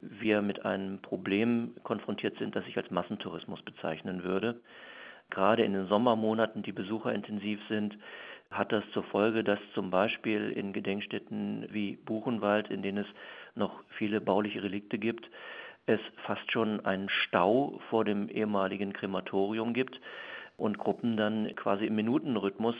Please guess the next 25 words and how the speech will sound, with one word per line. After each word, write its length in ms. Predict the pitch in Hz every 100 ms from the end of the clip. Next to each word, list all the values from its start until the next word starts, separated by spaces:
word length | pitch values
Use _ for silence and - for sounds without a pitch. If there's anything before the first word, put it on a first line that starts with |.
| -
durch 160 | 107
das 140 | - -
Krematorium 440 | 113 101 - 104
hindurchgeschleust 760 | 98 98 120 104 - 92 90 -
werden. 260 | 95 92 92 - - -
Da 100 | 107
ist 120 | 110
dann 100 | 120
natürlich 340 | 117 120 117
keine 280 | - 117 117
Kontemplation 1000 | 117 117 113 107 - 104 - 143 151 131
mehr 240 | 98 95 95 -
möglich, 540 | 101 98 - 117 117 - - - - - -
geschweige 480 | 107 101 101 110
denn 320 | 110 107 113 107 - -
ein 380 | 107 101 101 101 -
Verharren 480 | - 92 104 127 123
am 200 | 107 101
Ort, 400 | - 104 113 - - - -
wenn 260 | - 107 107
aus 140 | 110
den 140 | - 107
Gruppen 300 | 101 - 117
Fragen 460 | - 123 151 151
kommen. 340 | 113 87 80